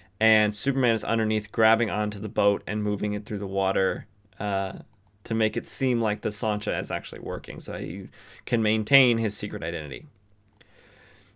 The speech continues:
Um, so we then hear about what secrets Captain Strong knows about this ship.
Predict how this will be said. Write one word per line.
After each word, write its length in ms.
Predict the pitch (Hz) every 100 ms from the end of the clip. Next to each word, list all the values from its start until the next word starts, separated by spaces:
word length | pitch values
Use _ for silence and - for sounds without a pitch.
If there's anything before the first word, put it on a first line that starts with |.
| _ _ _ _ _ _ _ - -
Um, 380 | 123 123 117 110
so 380 | - 123 113 107 _ _ _ _ _ _ _
we 220 | 123 143
then 280 | 170 175 165
hear 460 | 143 - 147 143 131
about 380 | 123 123 117 117
what 420 | 110 131 131 -
secrets 800 | - - 127 - 127 127 - -
Captain 400 | - 110 - 110
Strong 420 | - 107 107 107
knows 560 | 104 104 104 104 104 -
about 720 | 101 87 104 101 98 - - - _ _ _ -
this 560 | 113 101 - - - - _ _ _
ship. 440 | - - 156 208